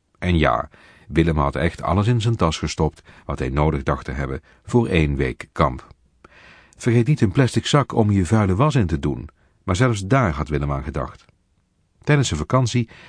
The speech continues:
miste Willem zijn broers, zussen en ouders blijkbaar niet, want het enige wat ze van hem hoorden en zagen was een aanzichtkaart met de veelzeggende tekst:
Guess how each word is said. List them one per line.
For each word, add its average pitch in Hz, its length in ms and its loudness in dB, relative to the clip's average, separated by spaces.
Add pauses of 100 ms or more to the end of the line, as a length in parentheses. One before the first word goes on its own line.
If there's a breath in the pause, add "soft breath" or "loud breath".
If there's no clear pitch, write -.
(120)
miste 110 420 2
Willem 78 240 4
zijn 67 200 -2
broers, 80 420 0
zussen 80 540 -2
en 76 160 -4
ouders 76 360 -2
blijkbaar 69 420 -4
niet, 101 300 0 (400 loud breath)
want 73 180 -2
het 80 100 0
enige 120 260 2
wat 76 140 0
ze - 80 -4
van 78 120 -2
hem 67 80 -4
hoorden 95 380 2
en 69 160 -4
zagen 101 420 0 (240 loud breath)
was 120 160 0
een 104 120 0
aanzichtkaart 87 720 0
met 76 100 0
de 67 100 -8
veelzeggende 92 760 0
tekst: - 400 -10